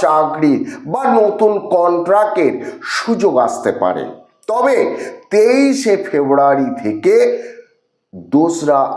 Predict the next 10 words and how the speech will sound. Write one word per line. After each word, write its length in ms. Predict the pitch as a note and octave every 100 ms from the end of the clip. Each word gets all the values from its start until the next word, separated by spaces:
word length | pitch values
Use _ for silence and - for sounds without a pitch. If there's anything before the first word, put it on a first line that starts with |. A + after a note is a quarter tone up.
| B2+
এপ্রিল 440 | B2 - D3+ F3 G3 -
পর্যন্ত 540 | D3 A#2+ C3 C3 B2+ C3 A#2 F#2+ - - - -
কাজের 420 | D#3 D#3+ F3 E3+ E3+ - -
চাপ 320 | D#3+ E3 C3+ - - - - G#3+
ও 20 | C4+ B3 E3+ E3
নেগেটিভ 460 | E3+ F3+ F3 E3+ - - - -
পরিবেশ 500 | C3+ C#3+ D#3+ D#3 B2+ - - - - - C#3+
এড়িয়ে 360 | D#3 D3+ C#3+ B2+ -
চলতে 340 | A2 G#2+ G#2+ G2
হবে। 260 | F#2+ D#2+ D2+